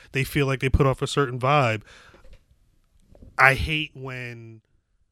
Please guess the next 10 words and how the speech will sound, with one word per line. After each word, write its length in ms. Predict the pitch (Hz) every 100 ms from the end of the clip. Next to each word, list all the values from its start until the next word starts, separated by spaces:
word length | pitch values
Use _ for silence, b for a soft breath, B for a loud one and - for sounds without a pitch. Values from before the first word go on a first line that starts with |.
| _ _ _ _ _ _ _
someone 400 | - 160 143 135
like 220 | 127 117
her 200 | 135 120
has 200 | 131 123
to 80 | 131
feel 240 | - 143
like 180 | 127 120
they 120 | 135
have 160 | 131 113
to 180 | 90 71